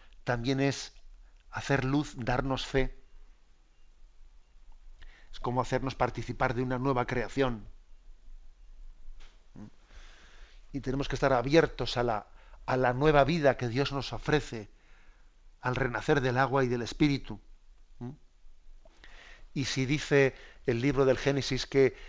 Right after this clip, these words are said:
el Espíritu se cernía sobre las aguas en la creación del Génesis, ese Espíritu que se cernía sobre las aguas es la creación en el bautismo que el Espíritu Santo nos da para nacer de nuevo una vida nueva.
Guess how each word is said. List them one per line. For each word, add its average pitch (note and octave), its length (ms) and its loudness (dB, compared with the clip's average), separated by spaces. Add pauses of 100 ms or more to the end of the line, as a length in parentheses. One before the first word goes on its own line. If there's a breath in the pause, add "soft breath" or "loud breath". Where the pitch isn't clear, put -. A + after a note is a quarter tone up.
(200 loud breath)
el C3 160 4
Espíritu D3 480 2
se C#3 160 2
cernía C#3 500 2
sobre C3 280 0
las A2+ 200 -2
aguas C3+ 320 2
en B2 80 -2
la A#2 80 2
creación B2+ 440 -2
del B2+ 100 -2
Génesis, C3+ 480 -4 (420 loud breath)
ese - 200 -2
Espíritu D#3 400 0
que - 80 -4
se C3+ 100 0
cernía C3 400 0
sobre C3+ 220 2
las B2+ 120 0
aguas C#3 280 0 (600 loud breath)
es - 280 0 (800)
la C3+ 240 6
creación C#3 480 2
en D3 120 2
el C3+ 120 2
bautismo B2 800 2 (320 soft breath)
que - 80 -2
el B2+ 60 2
Espíritu C#3 380 0
Santo C#3 320 2
nos B2+ 240 -2
da C3 240 2 (400 soft breath)
para B2+ 440 4
nacer D3 480 2
de C#3 120 4
nuevo C#3 300 4
una C3+ 180 4
vida B2+ 280 0
nueva. G2+ 340 -10